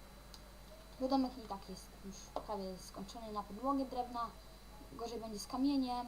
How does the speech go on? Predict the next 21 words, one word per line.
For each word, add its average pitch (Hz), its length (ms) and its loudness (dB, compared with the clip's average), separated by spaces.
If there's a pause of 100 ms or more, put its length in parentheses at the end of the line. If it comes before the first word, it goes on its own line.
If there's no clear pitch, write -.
bo 214 80 -4
trochę 214 240 -8
więcej 202 300 -4
będzie 180 160 -6
potrzeba. 190 420 -8 (1900)
O, 202 180 0
dzień 254 220 4
się 262 140 0
zrobi, 220 320 0
fajnie. 214 480 -4 (300)
Później 208 200 -2
zrobię, 202 180 -4
w 196 160 -4
następnym 247 380 4
odcinku 202 340 -4
może 190 160 -6
zrobimy 190 460 -4
owieczkę. 277 560 2 (1160)
Czy 254 140 -8
coś 202 140 -6
takiego. 202 540 -2